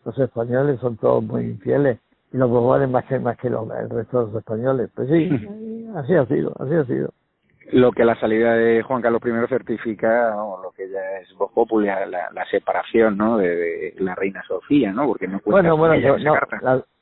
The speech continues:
Speaker 1: la separación ya de, viene de largo, de largo. Eh, doña Sofía ha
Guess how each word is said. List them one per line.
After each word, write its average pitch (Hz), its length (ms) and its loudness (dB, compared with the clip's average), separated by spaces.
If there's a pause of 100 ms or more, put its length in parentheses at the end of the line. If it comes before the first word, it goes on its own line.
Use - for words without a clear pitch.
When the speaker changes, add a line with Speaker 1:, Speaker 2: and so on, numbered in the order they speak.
Speaker 1:
la 131 140 -2
separación 131 680 2
ya 123 320 6
de, 117 160 -2
viene 117 300 2
de 110 120 2
largo, 110 380 0 (340)
de 104 220 -8
largo. 110 360 0 (600)
Eh, - 80 -16
doña 117 400 -10
Sofía 110 360 0
ha 107 60 0